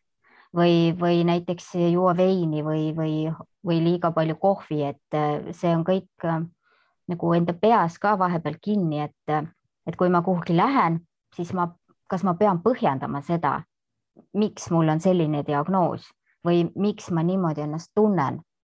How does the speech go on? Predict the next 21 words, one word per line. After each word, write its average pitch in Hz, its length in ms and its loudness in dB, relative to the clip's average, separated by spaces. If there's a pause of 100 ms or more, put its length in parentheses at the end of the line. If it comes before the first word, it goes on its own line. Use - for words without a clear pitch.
(180)
või 170 140 0
miks 202 220 -4
ma 170 100 2
ei 170 60 2
saa 180 200 2
seda, 180 320 2
teist 180 240 -2
ja 180 60 -14
kolmandat 180 560 0
asja 151 280 -6
teha. 156 380 0 (680)
Sest, 165 320 -6 (100)
äh, 160 480 0
no 175 240 2 (400)
näiteks 170 480 -4
kaelamassaaži, 156 920 0 (100)
seda 185 240 -2
ei 208 80 0
tohi 247 240 2
teha 156 320 0
kroonilise 160 640 -2